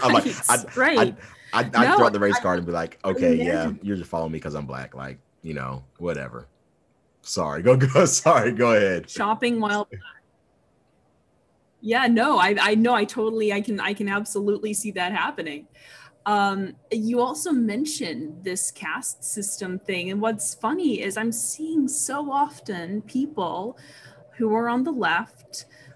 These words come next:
Speaker 2: uh, for whom the mask has become a maga hat, or the, the leftist equivalent of the maga hat.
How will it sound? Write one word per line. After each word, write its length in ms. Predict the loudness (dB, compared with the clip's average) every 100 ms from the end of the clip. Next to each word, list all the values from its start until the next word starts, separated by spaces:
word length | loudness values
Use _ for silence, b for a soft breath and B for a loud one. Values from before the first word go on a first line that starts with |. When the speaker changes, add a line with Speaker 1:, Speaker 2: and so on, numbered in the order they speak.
| b
Speaker 2:
uh, 180 | -2 -2
for 300 | -2 -2 -2
whom 460 | -4 -6 -4 -4 -4 -6 -8 -8
the 340 | -2 0 0 0
mask 420 | -2 -2 -2 -4 -2
has 300 | -2 -2 -4
become 360 | -10 -6 -2
a 40 | 0
maga 420 | 0 0 -2 -4
hat, 420 | -6 -6 -4 -4 -4
or 280 | -2 -2 -4
the, 420 | -4 -4 -4 -8
the 280 | -6 -4 -6 -8
leftist 540 | -4 -4 -4 -6 -6
equivalent 540 | -10 -6 -4 -2 -4 -4
of 80 | -6
the 80 |
maga 340 | -6 -6 -6 -8
hat. 340 | -8 -8 -8